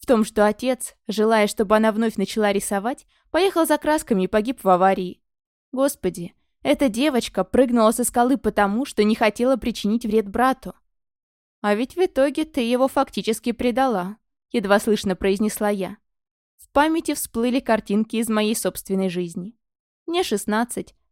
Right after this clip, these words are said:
После случившегося инсульта маму разбил паралич. Мы живём на жалкое пособие по инвалидности в крохотной убогой квартирке в Подмосковье. Ни родных, ни друзей.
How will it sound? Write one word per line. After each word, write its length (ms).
После 280
случившегося 760
инсульта 460
маму 320
разбил 320
паралич. 640
Мы 160
живём 320
на 100
жалкое 380
пособие 480
по 120
инвалидности 760
в 80
крохотной 500
убогой 320
квартирке 540
в 60
Подмосковье. 760
Ни 140
родных, 440
ни 140
друзей. 500